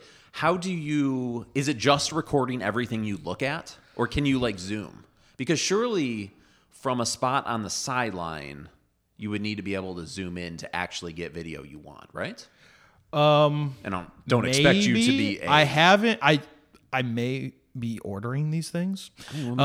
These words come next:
Speaker 1: as
Speaker 2: Um,
Speaker 1: we might as well.
Speaker 2: They, uh, uh, they, I did see they were, like, metaverse
Speaker 1: Now I'm
Speaker 2: glasses.
Speaker 1: curious. In what instance do you see yourself using?
Speaker 2: Um, I was thinking for, like,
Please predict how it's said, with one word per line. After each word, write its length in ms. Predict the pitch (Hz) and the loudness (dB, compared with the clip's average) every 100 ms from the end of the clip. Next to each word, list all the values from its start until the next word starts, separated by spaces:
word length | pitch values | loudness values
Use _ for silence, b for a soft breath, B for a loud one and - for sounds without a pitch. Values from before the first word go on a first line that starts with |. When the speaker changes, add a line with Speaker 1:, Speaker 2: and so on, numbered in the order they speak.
| 143 | 6
Speaker 1:
as 60 | 135 | 6
Speaker 2:
Um, 220 | 127 123 B B B - - | 2 -2 B B B -18 -8
Speaker 1:
we 140 | 90 | -6
might 200 | 87 107 | -4 -6
as 120 | 98 | -6
well. 360 | - 135 120 131 B B B - b b b b b b | -2 0 0 -4 B B B -16 b b b b b b
Speaker 2:
They, 380 | 127 131 135 135 | -2 2 4 4
uh, 340 | 131 123 120 110 B B B _ _ _ _ - | 2 2 0 -4 B B B _ _ _ _ -6
uh, 280 | 123 113 - _ _ _ _ - _ _ _ _ _ | -4 -4 -8 _ _ _ _ -20 _ _ _ _ _
they, 460 | 175 120 139 139 135 | -14 -2 2 2 2
I 120 | 120 | 2
did 260 | 135 139 151 | 2 2 0
see 120 | - 147 | 0 2
they 120 | 139 | 4
were, 120 | 135 | 6
like, 180 | 127 113 | 4 2
metaverse 840 | 110 110 107 95 82 76 - - | -2 -2 -2 -6 -12 -14 -14 -6
Speaker 1:
Now 120 | 117 | -4
I'm 60 | 131 | -4
Speaker 2:
glasses. 220 | 85 87 | -4 -4
Speaker 1:
curious. 260 | 82 71 - | -4 -6 -8
In 180 | 104 107 | -6 -4
what 180 | 160 131 | -4 -4
instance 440 | 139 - 113 - | -6 -4 -6 -6
do 80 | 104 | -8
you 100 | 104 | -8
see 140 | - | -8
yourself 460 | 101 92 98 95 87 | -8 -8 -8 -8 -10
using? 680 | 92 107 160 71 71 - - _ _ - B B B B B B - | -12 -10 -10 -12 -18 -20 -20 _ _ -20 B B B B B B 0
Speaker 2:
Um, 440 | 127 123 113 110 - b b _ _ - - - - | 2 2 0 -4 -10 b b _ _ -20 -20 -20 -12
I 140 | - 135 | -4 0
was 220 | 226 233 | 2 0
thinking 340 | - 135 123 | -2 -2 -4
for, 160 | 110 123 | -4 -2
like, 480 | 117 98 90 - | -2 -4 -6 -14